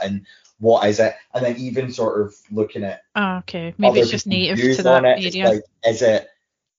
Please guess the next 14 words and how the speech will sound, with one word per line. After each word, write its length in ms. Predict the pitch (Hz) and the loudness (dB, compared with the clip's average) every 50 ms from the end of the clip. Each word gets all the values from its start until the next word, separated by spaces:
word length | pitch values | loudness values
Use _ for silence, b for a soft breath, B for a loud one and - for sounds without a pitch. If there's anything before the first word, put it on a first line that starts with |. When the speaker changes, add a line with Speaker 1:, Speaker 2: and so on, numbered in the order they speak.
| _ _ | _ _
Speaker 1:
like, 180 | 110 107 - - | -6 -6 -6 -2
some 240 | - - 117 110 107 | -4 -2 -2 -2 -4
sort 280 | - 117 - 104 101 | -4 -4 -4 -2 -4
of 80 | 113 107 | -6 -8
a 60 | 101 | -10
ghoul 480 | 95 - 127 123 123 135 143 143 151 139 | -6 -4 0 2 2 2 0 -2 -4 -6
that's 220 | 131 - - - | -6 -6 -6 -8
attracted 440 | 107 - 123 113 - - - 110 101 | -10 -6 -4 -4 -4 -4 -8 -8 -4
by 140 | 107 104 101 | -4 -4 -4
the 100 | 101 95 | -4 -4
dead 280 | 104 104 101 98 98 | -4 -4 -4 -4 -4
bodies? 600 | - 113 123 131 120 127 127 123 123 120 117 110 - 107 | -2 0 0 2 0 -2 -6 -8 -8 -10 -10 -10 -4 -4
Is 180 | 107 104 98 104 | -4 -2 -2 -2
it, 240 | 104 101 - - | -4 -4 -4 -6